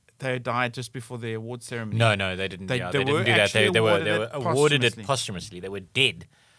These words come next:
Speaker 2: when it was awarded. That's what I'm claiming anyway.
Speaker 1: Mm.
Speaker 2: That's what I'm
Speaker 1: Oh.
Speaker 2: saying is the,
Speaker 1: Oh,
Speaker 2: uh,
Speaker 1: no.
Speaker 2: fact.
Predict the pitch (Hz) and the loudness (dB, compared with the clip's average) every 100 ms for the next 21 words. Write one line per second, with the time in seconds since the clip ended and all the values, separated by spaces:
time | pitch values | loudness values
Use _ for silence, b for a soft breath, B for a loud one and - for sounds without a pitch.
0 | b b 104 101 95 95 95 95 135 131 | b b -12 -10 -8 -6 -6 -2 0 0
1 | 127 107 101 85 85 82 80 85 123 98 | -2 -2 -2 -4 -4 -6 -4 -6 -6 -8
2 | 120 107 107 98 92 90 92 85 90 85 | -12 -12 -10 -12 -12 -12 -10 -12 -12 -4
3 | 123 135 127 120 101 - | 0 2 2 -2 -4 -10